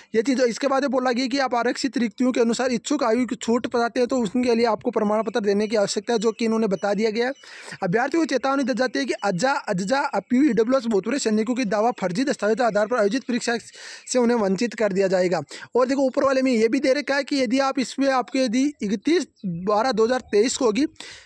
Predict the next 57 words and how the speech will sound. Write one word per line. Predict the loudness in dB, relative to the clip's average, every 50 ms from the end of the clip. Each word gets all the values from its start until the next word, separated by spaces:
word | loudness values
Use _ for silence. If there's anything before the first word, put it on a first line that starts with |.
| -8 -2
यानी | 0 2 2
आवेदन | 4 4 4 4 4 2 2
की | 2
अंतिम | 0 0 0 0 0
तिथि | -2 0 0 0
इकतीस | 0 0 0 0 0 0
बारह | 0 0 0 2
दो | 2 2
हज़ार | 2 2 0
तेईस | 0 0 -2 0 0
होगी। | 0 0 2 2
नोट, | 2 2 4 4 2 2 0
अभ्यर्थी | -2 0 0 0 0 0 -2 -2 -2
के | -2 0
लिए | 0 0 2
कि | 2 0
उपरोक्त | 0 0 0 0 -2 -2 -2 -4
अभ्यर्थी | -4 0 0 2 0 0 -2 -4 -6
किसी | -4 -6 -4 -2 0 0
भी | 0
अस्थायी | -2 -2 -2 -4 -2 0 0 0 2
रहेगी | 2 0 0 0
जब | -2 -2 -2 -2 -2
तक | -4 -4 -4 -6
समश्रम | -6 -4 -4 -2 -2 0 0 0
अधिकारी | 0 0 0 0 0 0
दस्तावेज | 0 -2 -2 0 0 0 0
सत्यापन | -2 -4 -2 -2 -2 -2 0 -2
नहीं | 0 2 2 2
होगा। | 2 0 0 -4 -4 -8 -16 -20 -20 -20 -20 -20 -20 -8 -6
ठीक | -4 -2
है, | 0 0
ये | 0
चीज़ | 0 0 0 2
इन्होंने | 2 2 2 2 2
दे | 2 2 2
दी | 2 2
है। | 0 0 -2 _ -18 -20 -20 -20 -20 -20 -16 -6
शारीरिक | -4 -2 -2 0 0 -2 0 0
मापदंड | 2 2 2 2 2 2 0 0
परीक्षा, | 0 0 -2 -2 0 0 0
आपको | 0 0 0 -2 -2
गहन | 0 0 0 2 2 0
चिकित्सा | -2 -2 -4 -4 -2 -2 -2
के | 0
दौरान | 0 0 0 2 2 0
आपको | 0 0 0 0 0
चोट | 2 2 4 4 4 4
लग | 2 -2 0
सकती | -2 -2 -2 0
है, | 0
उम्मीदवारों | 2 2 2 2 2 2 4 4
को | 2
जवाब, | 2 2 2 0 0
स्वयं | 2 2 2 2 4
जवाबदार | 2 2 2 0 0 0 0
होगा। | 0 0 0